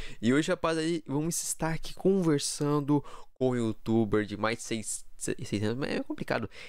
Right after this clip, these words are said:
dezesseis mil inscritos. Um youtuber de que ele é um criador de conteúdo da f-, é, conteúdo dele, mas pra Minecraft, como você já sabe, já, então, já até pelo nome, pela, pelo perfil dele aí. Mas, galera,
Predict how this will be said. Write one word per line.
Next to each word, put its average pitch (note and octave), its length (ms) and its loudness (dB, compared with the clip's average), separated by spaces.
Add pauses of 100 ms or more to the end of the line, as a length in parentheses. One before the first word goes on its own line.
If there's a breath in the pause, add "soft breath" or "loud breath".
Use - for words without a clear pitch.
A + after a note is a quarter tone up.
(220 loud breath)
dezesseis E3+ 760 0
mil D#3 460 0 (160)
inscritos. D#3+ 960 0 (360 loud breath)
Um A2+ 100 0
youtuber G#2 280 2
de G#2 80 -4
que G#2 160 -2
ele G#2+ 160 2
é G#2 40 2
um G#2 60 -4
criador G2 360 -2
de - 80 -14
conteúdo G2 500 -2
da - 160 -6
f-, - 240 -12 (560)
é, E4+ 100 2
conteúdo C3 440 2
dele, D3+ 260 4
mas D#3 220 0
pra C3+ 180 -2
Minecraft, A#2 580 -2
como F#2+ 160 -6
você - 160 -6
já - 120 -4
sabe, D3 320 -2
já, G2+ 100 -2
então, G#2+ 260 -2 (320 loud breath)
já - 60 4
até - 100 0
pelo F#2+ 200 -4
nome, D3+ 420 0
pela, G2+ 760 2
pelo G#2 120 2
perfil - 360 -8
dele G2 260 0
aí. F3+ 180 -2 (720 loud breath)
Mas, A#2 380 4
galera, D3+ 320 2